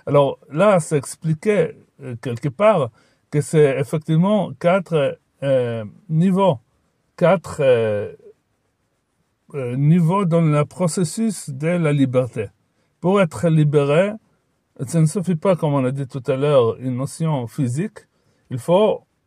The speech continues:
parfois avoir, euh, quatre niveaux pour être libéré. Alors tout d'abord au niveau, euh, de l'histoire, il y avait effectivement quatre niveaux dans la libération. Tout d'abord, Dieu, il a,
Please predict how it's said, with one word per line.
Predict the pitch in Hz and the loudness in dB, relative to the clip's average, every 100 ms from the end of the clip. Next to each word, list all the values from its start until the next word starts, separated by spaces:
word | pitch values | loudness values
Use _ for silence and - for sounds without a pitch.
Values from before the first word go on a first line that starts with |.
| _ | _
parfois | - 127 - 147 | -4 -2 0 0
avoir, | 131 127 156 160 104 - _ _ - | 4 4 4 2 -2 -6 _ _ -12
euh, | 127 120 - | -10 -10 -6
quatre | 185 175 - 147 | -4 -4 -4 -2
niveaux | 151 170 139 156 160 117 _ _ _ _ _ | 2 2 2 2 2 0 _ _ _ _ _
pour | 170 180 147 - | 2 2 2 0
être | 151 156 - | -4 -4 -2
libéré. | 143 135 127 110 98 - _ _ _ _ | 0 2 2 0 -2 -10 _ _ _ _
Alors | - 165 | 0 2
tout | 160 233 | 2 2
d'abord | 226 202 | 2 4
au | 180 | 4
niveau, | 143 139 151 156 123 | 4 4 4 4 4
euh, | 110 107 104 | 2 0 -4
de | 110 113 | -6 -6
l'histoire, | 110 123 - 165 220 214 | -4 -6 -4 0 2 4
il | 143 | 4
y | |
avait | 127 156 | 2 2
effectivement | 170 139 - 143 185 202 117 | 0 -4 -4 -2 0 0 -2
quatre | - 135 - 139 | -4 -6 -4 -2
niveaux | 127 139 139 147 | 0 0 2 0
dans | 139 | 2
la | 135 | 0
libération. | 131 127 127 120 - 110 | 0 0 2 2 -2 -8
Tout | 120 170 | -4 -2
d'abord, | 160 151 139 | 0 2 0
Dieu, | 120 139 | 0 -4
il | 135 120 | -2 0
a, | 113 | -2